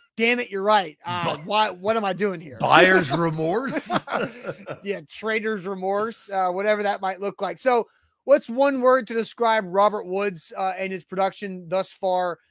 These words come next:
Speaker 1: uh, for the Titans? So I'm gonna go and read some comments 'cause I think there's some solid comments, uh, some that are pro Woods and some that are anti Woods. Uh, getting to the top here, underutilized from Carlos, um,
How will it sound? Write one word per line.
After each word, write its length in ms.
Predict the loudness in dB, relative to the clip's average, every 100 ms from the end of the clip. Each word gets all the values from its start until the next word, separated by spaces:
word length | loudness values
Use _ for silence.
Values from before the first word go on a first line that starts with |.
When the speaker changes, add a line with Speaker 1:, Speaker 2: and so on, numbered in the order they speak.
| _ _
Speaker 1:
uh, 160 | -4 -4
for 160 | -6
the 80 | -10
Titans? 400 | -4 -2 -2 -6
So 80 | -10
I'm 60 | -8
gonna 100 | -2
go 220 | 2 2
and 120 | 0
read 200 | -4 -6
some 100 | -10
comments 420 | -6 -6 -4 -8
'cause 140 | -2 2
I 120 | 2
think 120 | 0
there's 160 | -4 -6
some 240 | -8 -10 _ _ _
solid 640 | _ -6 4 6 6 2 -4
comments, 720 | -8 -4 -2 -4 -4 -8 -2
uh, 240 | 0 0
some 520 | 0 2 2 2 0 0
that 120 | 2
are 300 | 0 -2 -6 _ _ _ _ _
pro 340 | 2 6 6
Woods 440 | 6 6 6 2
and 160 | -6 -6
some 380 | -4 -2 -2 -2
that 140 | -2
are 200 | -2 -4
anti 480 | -4 -4 -2 -2 -2
Woods. 560 | 0 -2 -2 -4 -12 -20 _ _ -4
Uh, 400 | -2 0 -2 -4 -4
getting 240 | -4 -4
to 60 | -6
the 80 |
top 400 | -8 -4 -2 -2
here, 200 | -4 -6 -4
underutilized 800 | -4 -2 -4 -2 0 0 -2 -8
from 180 | -16 -12
Carlos, 720 | -4 -2 -2 -4 -6 -10 _ _ _ -10
um, 420 | -6 -6 -8